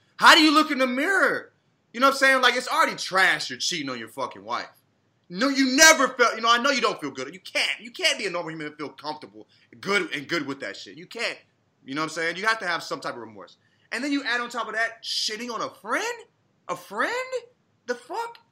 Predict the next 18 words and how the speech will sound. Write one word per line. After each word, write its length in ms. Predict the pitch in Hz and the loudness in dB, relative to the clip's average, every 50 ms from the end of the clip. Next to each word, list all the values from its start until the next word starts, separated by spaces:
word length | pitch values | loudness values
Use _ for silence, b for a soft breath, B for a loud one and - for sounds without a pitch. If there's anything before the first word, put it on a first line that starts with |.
| _ _ _ _ _ _ _ _ _ - | _ _ _ _ _ _ _ _ _ -12
I 40 | - | -10
just 200 | 254 277 - - | -8 -8 -8 -8
couldn't 200 | - 294 294 262 | -8 -8 -8 -8
be 100 | 262 277 | -8 -8
happy 360 | 269 240 254 254 311 - 302 | -4 -2 -2 -2 -2 -4 -4
with 140 | 196 190 185 | -4 -4 -6
that, 320 | 196 208 - - 185 185 180 | -6 -8 -14 -14 -14 -12 -10
with 100 | 190 185 | -10 -8
that 100 | 190 185 | -8 -8
cir-, 180 | - 220 214 - | -8 -10 -10 -8
like, 140 | 156 143 131 - | -10 -10 -10 -12
circum-, 300 | - - - 220 220 214 175 - | -16 -14 -14 -14 -14 -14 -16 -14
with 100 | 170 160 | -12 -12
those 120 | 170 160 | -10 -10
circumstances. 400 | 240 240 240 - - 175 160 - | -10 -12 -12 -14 -16 -14 -14 -14
I 60 | - | -14
couldn't, 300 | - - 302 359 269 208 - | -14 -14 -16 -16 -16 -16 -14
bro. 220 | 107 117 147 - | -14 -14 -14 -14